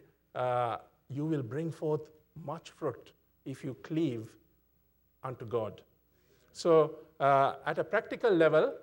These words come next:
this is what it means. It means that cleaving means constantly reading your Bible every day. I know that there is times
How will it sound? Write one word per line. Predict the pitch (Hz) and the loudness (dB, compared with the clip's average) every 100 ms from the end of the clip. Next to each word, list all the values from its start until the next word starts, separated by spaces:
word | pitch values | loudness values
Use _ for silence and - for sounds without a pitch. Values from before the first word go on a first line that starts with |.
| - _ _ _ _ | -18 _ _ _ _
this | 143 170 | -8 -6
is | 170 | -6
what | 170 147 | -6 -6
it | 143 | -8
means. | 131 120 101 - - _ _ _ _ _ | -8 -8 -10 -14 -18 _ _ _ _ _
It | 143 139 | -10 -6
means | 151 190 190 - | -2 -2 -2 -4
that | 135 147 - - _ _ _ _ _ _ _ _ _ | 0 0 0 -8 _ _ _ _ _ _ _ _ _
cleaving | - 185 196 190 | -10 -8 -6 -6
means | 160 156 185 170 - - | -4 -6 -8 -10 -18 -10
constantly | 160 175 - 180 165 156 156 214 - _ _ - | -8 -8 -8 -8 -8 -8 -10 -10 -16 _ _ -14
reading | 139 147 143 | -12 -10 -10
your | 139 127 | -10 -10
Bible | 117 117 120 143 180 - | -8 -8 -8 -10 -10 -10
every | 120 123 | -8 -8
day. | 113 120 160 - _ _ | -8 -8 -8 -14 _ _
I | 123 | -10
know | 123 147 | -6 -4
that | 135 117 | -2 -2
there | 131 131 | -2 -2
is | 135 - - _ _ - | -4 -10 -18 _ _ -8
times | 135 143 143 135 - | -6 -6 -8 -12 -18